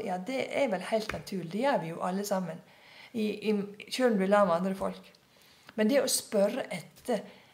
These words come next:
være spørrende, ha spørsmål, for eksempel når du er i en venninnegjeng og et forening, «Hvordan går det med deg egentlig? Hvordan ser du det?» Det å være litt åpen og ærlig med hvordan du selv har det,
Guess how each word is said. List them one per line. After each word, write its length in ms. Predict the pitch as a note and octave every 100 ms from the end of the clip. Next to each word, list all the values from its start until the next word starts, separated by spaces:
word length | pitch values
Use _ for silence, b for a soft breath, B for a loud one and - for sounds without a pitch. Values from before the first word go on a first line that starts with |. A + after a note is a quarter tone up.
| B
være 220 | G#3+ G#3 G#3+
spørrende, 520 | - - G3+ A3+ F#3+
ha 100 | G3 C4+
spørsmål, 580 | - - D4 - D#3+ D#3+
for 120 | C4+
eksempel 340 | F4 D4+ A#3+
når 80 | G3+
du 60 | G3+
er 120 | A3 G3+
i 60 |
en 80 | E3+
venninnegjeng 540 | E3+ F3 F3+ A3 D#3+ D#3+
og 80 | D#3+
et 120 | D#3+
forening, 320 | F#3 F3+ E3 D#3+ _ -
«Hvordan 220 | C4+ E4
går 140 | E4+
det 60 | E4
med 200 | F4 E4
deg 140 | G#3+ E3+
egentlig? 460 | D#3 D3+ - - - _ _ _ _ _ _ _ _ -
Hvordan 200 | C#4+ D4
ser 260 | - F#4
du 80 | A3 D3+
det?» 140 | B2+ - _ _ _ _ _ B B B
Det 100 | C4
å 100 | C4
være 280 | G#3+ C4+ A3+
litt 160 | A3+ A3+
åpen 340 | G3+ G#3 A#3
og 40 | G#3
ærlig 280 | F3+ F#3+ G3+
med 160 | F#3 F#3
hvordan 240 | G3+ F#3+
du 80 | E3+
selv 400 | - C4 B3 B3
har 160 | A3+ A3+
det, 140 | B3+